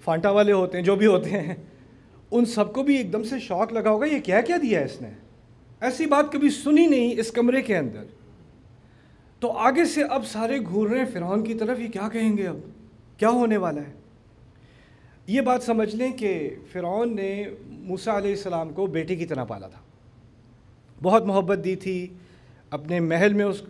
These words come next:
उनकी, उनकी परवरिश कराई थी। तो उनके जाने से पहले ख़ास मोहब्बत थी फ़िरौन को मूसा अलैहिस्सलाम से। लेकिन मोहब्बत के मुख्तलिफ, अ, पहलू होते हैं।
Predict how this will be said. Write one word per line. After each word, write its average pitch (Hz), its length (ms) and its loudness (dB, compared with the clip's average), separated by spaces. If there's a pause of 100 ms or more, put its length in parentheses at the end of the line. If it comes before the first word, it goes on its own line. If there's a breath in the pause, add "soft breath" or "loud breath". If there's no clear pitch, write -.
उनकी, 190 320 -6
उनकी 180 360 -6
परवरिश 170 440 -2
कराई 160 280 0
थी। 160 300 -8 (880 soft breath)
तो 208 60 -4
उनके 214 240 -4
जाने 196 360 -2
से 233 140 -4
पहले 196 420 0 (720)
ख़ास 214 360 -2
मोहब्बत 196 500 -2
थी 185 180 -6
फ़िरौन 190 400 2
को 170 440 -4 (440)
मूसा 190 220 -2
अलैहिस्सलाम 117 520 -6
से। - 160 -20 (1160 soft breath)
लेकिन 233 220 -2
मोहब्बत 240 420 0
के 262 60 -4
मुख्तलिफ, 226 640 -2
अ, 165 240 -2
पहलू 170 420 -2
होते 139 260 0
हैं। 101 180 -16